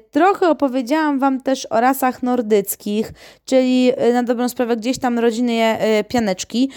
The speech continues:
chociaż oczywiście o piance powstanie na pewno nie jeden odcinek odnośnie samojedów,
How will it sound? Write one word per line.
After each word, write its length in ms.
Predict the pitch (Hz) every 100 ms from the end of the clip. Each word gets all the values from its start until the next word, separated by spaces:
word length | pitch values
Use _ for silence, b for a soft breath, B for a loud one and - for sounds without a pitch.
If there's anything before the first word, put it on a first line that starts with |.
| B
chociaż 240 | - 330 285
oczywiście 480 | 262 240 233 - 202
o 40 |
piance 300 | 214 202 208
powstanie 340 | 196 - 202
na 120 | 202 202
pewno 440 | - 233 202 190
nie 200 | 185 185
jeden 280 | 226 208 190
odcinek 460 | - - - 202 190
odnośnie 360 | 185 185 -
samojedów, 640 | 175 185 185 180 175 233